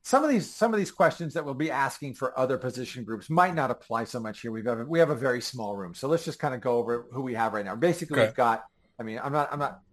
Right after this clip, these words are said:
Speaker 1: assuming any of these other, like, U D F A types right now. Like, in terms of the main guys under contract, uh, all of whom are, who are making more than a million dollars this year. So I think that there's some investment, um, by the team in these guys. We've got Dak Prescott, we've got Cooper Rush, and then of course we have,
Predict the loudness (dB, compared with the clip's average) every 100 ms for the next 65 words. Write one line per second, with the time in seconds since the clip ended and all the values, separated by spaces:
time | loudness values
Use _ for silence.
0 | -18 -16 -6 -4 -4 -6 -6 -6 -4 -6
1 | -4 -4 -2 -2 -2 -4 -6 -6 -4 -4
2 | -4 -6 -6 -8 -6 2 4 4 0 -10
3 | -4 -2 -2 -4 -4 -6 -4 2 2 2
4 | 0 -4 -6 -6 -4 -2 -2 -2 -8 _
5 | _ _ -2 0 4 6 6 6 2 2
6 | -2 -8 -6 -4 -4 -4 -2 0 -2 -2
7 | -2 2 4 4 4 -2 -8 -6 -6 -2
8 | -2 -2 -6 -4 -4 0 4 4 4 0
9 | -2 -2 -12 _ _ -4 0 -2 -2 -6
10 | -8 -8 -10 -8 -6 -2 0 0 -2 -10
11 | -20 -14 -4 -2 2 0 4 4 6 8
12 | 6 6 -4 _ _ _ -10 -4 -2 -2
13 | -6 0 4 4 4 0 -6 -6 -8 -6
14 | -6 -6 -6 -4 -2 -2 -4